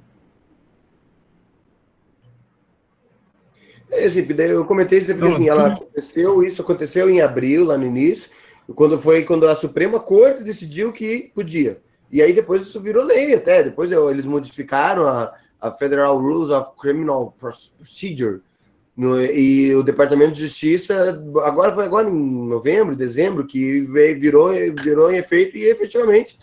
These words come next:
Speaker 1: agora é, é fato, o F B I pode hackear qualquer computador em qualquer lugar,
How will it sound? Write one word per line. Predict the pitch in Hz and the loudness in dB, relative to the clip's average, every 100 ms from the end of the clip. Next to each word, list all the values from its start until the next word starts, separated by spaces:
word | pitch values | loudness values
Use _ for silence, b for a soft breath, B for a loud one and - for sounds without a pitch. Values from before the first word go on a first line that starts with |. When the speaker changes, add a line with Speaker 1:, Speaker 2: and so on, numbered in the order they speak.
| b - | b -6
Speaker 1:
agora | 165 160 175 185 220 | -2 2 2 2 0
é, | - 165 | -2 -4
é | |
fato, | 185 160 139 120 | -2 -4 -4 -4
o | |
F | 131 135 | -6 -6
B | 131 147 | -8 -8
I | |
pode | 170 151 156 | -4 -2 -2
hackear | 147 139 151 151 | -4 -4 -6 -2
qualquer | 151 143 165 | -4 -4 -6
computador | 170 156 139 147 156 | -6 -8 2 2 2
em | |
qualquer | 160 139 147 | -4 -6 -4
lugar, | 143 135 147 170 | -4 -2 -2 -4